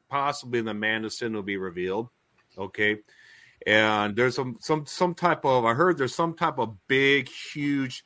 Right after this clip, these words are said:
New Age convention taking place, a big, huge thing, and they believe something,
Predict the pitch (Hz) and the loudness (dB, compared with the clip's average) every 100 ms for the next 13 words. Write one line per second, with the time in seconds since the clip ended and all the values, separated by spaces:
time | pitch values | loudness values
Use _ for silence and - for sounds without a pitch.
0 | _ - 117 131 127 127 120 - 123 101 | _ -8 -4 -2 2 2 2 -4 -8 -4
1 | 113 110 101 107 92 95 107 98 85 82 | -4 -4 -8 -8 -8 -6 -6 -6 -8 -6
2 | 107 113 117 123 117 - 127 110 - _ | -2 -2 -2 -6 -8 -4 -2 0 -4 _
3 | _ - 104 117 117 123 117 135 117 117 | _ -6 0 0 2 0 0 -2 0 0
4 | 117 101 | 0 -2